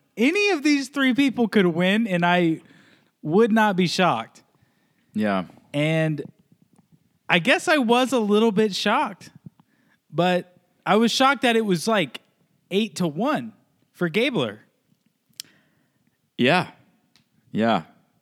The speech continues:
Speaker 2: Uh, kind of crazy, right? Kind, I mean, who'd have thought? You know?
Speaker 1: I mean,
Speaker 2: Like,
Speaker 1: we wouldn't have thought.
Speaker 2: coming from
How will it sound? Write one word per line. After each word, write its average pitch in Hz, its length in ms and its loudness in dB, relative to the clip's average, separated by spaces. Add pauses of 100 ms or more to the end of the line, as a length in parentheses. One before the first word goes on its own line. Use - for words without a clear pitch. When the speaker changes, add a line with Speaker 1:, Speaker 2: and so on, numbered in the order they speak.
(460)
Speaker 2:
Uh, 92 320 -2
kind 127 280 -2
of 147 120 -6
crazy, 110 480 -2 (440)
right? 110 300 2 (420)
Kind, 123 320 -2
I 117 60 -2
mean, 120 300 2
who'd 170 220 2
have - 100 -6
thought? 92 360 -2 (920)
You 101 120 -2
know? 110 260 0 (520)
Speaker 1:
I 147 80 -2
mean, 185 220 2
Speaker 2:
Like, - 480 -2 (100)
Speaker 1:
we 202 220 0
wouldn't 202 260 0
have 139 100 0
thought. 131 400 -2 (1300)
Speaker 2:
coming 175 400 0
from 123 720 0